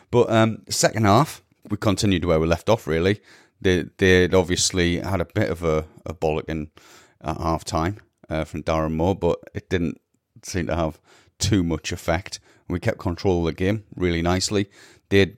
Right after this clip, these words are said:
they really didn't do anything, did they? They were quite disappointing, but they were a bit makeshift,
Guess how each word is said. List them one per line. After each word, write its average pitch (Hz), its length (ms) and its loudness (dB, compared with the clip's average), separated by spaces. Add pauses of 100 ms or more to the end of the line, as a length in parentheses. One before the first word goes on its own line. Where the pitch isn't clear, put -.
they 101 140 4
really 78 240 -2
didn't 76 340 -6
do 95 160 4
anything, 82 380 -2
did 110 160 -4
they? 85 140 0
They 92 160 -2
were 110 120 -4
quite - 400 0
disappointing, 107 640 0
but 85 220 -2
they 87 80 0
were 92 120 2
a - 20 -4
bit - 180 0
makeshift, 85 640 -4